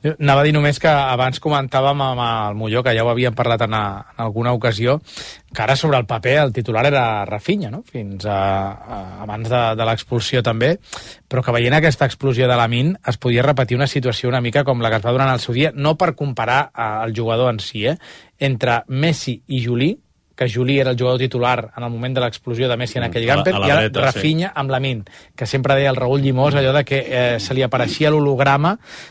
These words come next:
Speaker 1: de Messi a, a Juli i que ja va veure que se'l anava menjant, menjant, menjant. Jo crec que si continua amb aquesta, eh, d'aquesta manera Lamine,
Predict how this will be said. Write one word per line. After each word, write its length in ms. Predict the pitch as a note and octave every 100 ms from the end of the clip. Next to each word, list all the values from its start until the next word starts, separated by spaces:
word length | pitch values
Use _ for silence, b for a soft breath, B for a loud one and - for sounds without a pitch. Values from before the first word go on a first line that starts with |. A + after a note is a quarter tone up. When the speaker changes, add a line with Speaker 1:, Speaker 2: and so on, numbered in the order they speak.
| B
Speaker 1:
de 220 | B2+ B2+ A#2+
Messi 460 | C#3 C#3+ - F3+ F#3+
a, 140 | C3+ C3 C#3+
a 80 | C3
Juli 360 | A2 C3 E3+ A3+ -
i 100 | D3
que 140 | C#3 C3
ja 100 | C#3 D#3
va 60 | C#3
veure 180 | D3
que 120 | D3 C3+
se'l 140 | C3+
anava 160 | C3+ C#3+
menjant, 320 | C3+ C3 C3+
menjant, 300 | B2+ B2+ B2+
menjant. 380 | B2+ B2 C#3 G3
Jo 120 | C3+ C3
crec 100 | C#3 D3+
que 80 | -
si 560 | - - C#3+ C3+ B2+ A#2
continua 440 | C3+ A2+ B2 C#3 F3+
amb 80 |
aquesta, 460 | D#3 C#3+ - - C3 B2 A#2 A2 A2+ A2+ _ _ _
eh, 400 | D3 A#2+ - - - B B B B _
d'aquesta 380 | A#2+ D3+ C#3+ D3
manera 300 | C#3+ D3 C3+
Lamine, 420 | B2 C3 F3+